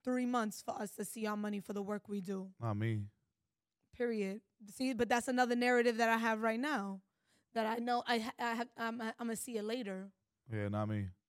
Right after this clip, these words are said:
Speaker 1: Right? But, so my narrative, this is all energy to money.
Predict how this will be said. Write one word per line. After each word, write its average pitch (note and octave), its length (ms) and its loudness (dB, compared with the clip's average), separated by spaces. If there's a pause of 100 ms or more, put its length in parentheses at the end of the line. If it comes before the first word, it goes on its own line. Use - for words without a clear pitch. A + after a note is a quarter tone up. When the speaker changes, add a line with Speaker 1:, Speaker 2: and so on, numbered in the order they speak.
(340)
Speaker 1:
Right? A#3 300 0 (1700)
But, C4+ 260 4 (580)
so A#3 440 2
my B3+ 300 0
narrative, B3 760 2 (640)
this C4+ 160 6
is C#4+ 120 2
all B3 260 4
energy A#3+ 520 2 (200)
to A#3 120 0
money. A3+ 420 -2